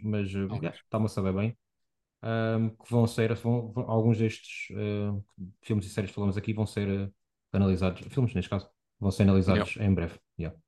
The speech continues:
Speaker 2: Pois, eu em termos de, de sugestão, eh, posso sugerir One Piece. Não sou, eh, fã do, do anime, vi quatro episódios ou seis e depois desisti, porque aquilo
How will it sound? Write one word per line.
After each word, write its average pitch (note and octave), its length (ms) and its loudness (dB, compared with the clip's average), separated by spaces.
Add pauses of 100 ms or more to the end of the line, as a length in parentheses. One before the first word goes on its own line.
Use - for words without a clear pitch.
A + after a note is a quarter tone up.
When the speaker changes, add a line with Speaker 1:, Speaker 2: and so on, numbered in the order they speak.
(420)
Speaker 2:
Pois, C3+ 260 0
eu A#2+ 120 2
em B2+ 60 4
termos C#3+ 380 4
de, D3 300 6
de B2+ 120 -4
sugestão, C3+ 760 0
eh, A2+ 420 4
posso A#2+ 220 2
sugerir A#2 540 0 (460)
One B2+ 180 4
Piece. D3+ 380 -2 (720)
Não G#2+ 140 2
sou, A2 560 4 (540)
eh, A2 440 -8
fã B2+ 400 4 (800)
do, G2 480 2
do G#2 160 4
anime, B2 320 6
vi G2 180 0
quatro A#2+ 240 2
episódios A#2 500 -2
ou G#2 80 -4
seis - 320 0
e - 40 -12
depois F2 300 -4
desisti, E2 360 -4
porque - 220 -8
aquilo F#2 260 -8